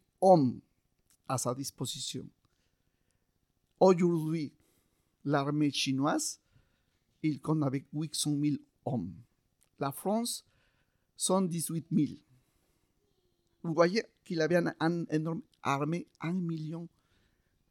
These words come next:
Même pas aujourd'hui, on n'a pas une armée comme ça. Et il a eu peur. J'imagine que les, ces trois, les trois pays, voilà, qui a fait, qui faisaient la guerre, il avait trois millions, je ne sais pas. Parce qu'il a eu peur, dit.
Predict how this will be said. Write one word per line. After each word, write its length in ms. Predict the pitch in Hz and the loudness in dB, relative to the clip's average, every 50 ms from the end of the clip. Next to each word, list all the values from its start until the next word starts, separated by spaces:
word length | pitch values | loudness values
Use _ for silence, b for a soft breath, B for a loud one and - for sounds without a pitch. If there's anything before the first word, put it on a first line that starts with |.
| _ _ | _ _
Même 180 | 147 151 160 151 | 4 4 6 8
pas 180 | 190 185 180 | 6 8 8
aujourd'hui, 360 | 185 185 160 165 160 156 202 | 8 6 6 2 2 2 2
on 60 | 196 175 | 2 4
n'a 100 | 165 143 | 2 4
pas 120 | - 165 | 4 2
une 100 | 170 165 | 2 2
armée 200 | 160 160 165 165 | 2 2 0 -2
comme 180 | - 156 151 135 | -2 -4 -4 -4
ça. 220 | - 175 - - _ _ _ _ _ _ _ _ _ _ _ _ _ _ _ _ _ - | -4 -6 -8 -10 _ _ _ _ _ _ _ _ _ _ _ _ _ _ _ _ _ 2
Et 60 | 180 | 6
il 120 | 175 190 | 8 8
a 60 | 196 | 8
eu 100 | 202 208 | 8 8
peur. 380 | 190 - - 214 214 196 156 - - _ _ _ _ _ _ _ _ _ _ _ _ _ _ _ _ _ _ _ _ _ | 4 6 6 8 8 8 6 2 -4 _ _ _ _ _ _ _ _ _ _ _ _ _ _ _ _ _ _ _ _ _
J'imagine 460 | _ - 147 139 139 139 139 156 175 147 | _ -6 0 2 2 2 0 -2 -6 -2
que 80 | - 147 | -2 0
les, 160 | 139 135 127 | 2 2 0
ces 160 | - - 135 - _ _ _ _ | 0 -6 -8 -10 _ _ _ _
trois, 600 | - 151 165 160 151 147 139 135 135 127 139 - _ _ _ _ _ _ _ _ _ _ _ _ _ _ _ _ _ _ _ _ - | 2 4 6 6 6 6 4 2 0 -2 -6 -8 _ _ _ _ _ _ _ _ _ _ _ _ _ _ _ _ _ _ _ _ 0
les 120 | 143 147 | 2 2
trois 200 | - - 151 147 | 4 4 0 2
pays, 240 | - 156 151 170 170 | 4 4 4 4 2
voilà, 240 | 131 - 147 143 139 | 2 4 4 4 4
qui 420 | 135 - - 135 131 123 120 127 | 2 -4 -12 -12 -12 -10 -6 -4
a 80 | 131 127 | -4 -4
fait, 400 | - - 143 123 131 127 - - | -2 -4 -6 -4 -6 -8 -8 -10
qui 140 | - - 131 | -12 -12 -8
faisaient 200 | - 131 - 135 | -6 -2 0 0
la 120 | 131 - | 0 2
guerre, 160 | 120 175 202 | 4 4 6
il 120 | 160 139 127 | 6 4 4
avait 200 | 135 123 127 127 | 2 2 0 -2
trois 180 | - - 139 | 2 2 4
millions, 360 | 139 156 165 165 190 226 196 139 | 4 4 4 6 6 6 6 8
je 60 | 139 | 6
ne 60 | 143 | 4
sais 120 | 127 147 | 4 2
pas. 200 | - - 180 147 - _ _ _ _ | 0 -2 -4 -4 -6 _ _ _ _
Parce 140 | - - - | -6 -6 -2
qu'il 220 | - 147 135 127 | -2 -2 2 2
a 60 | 139 147 | 2 2
eu 120 | 160 170 | 2 0
peur, 360 | - _ - 233 208 165 131 | -4 _ 4 4 4 4 2
dit. 160 | - - 113 | -2 -6 -14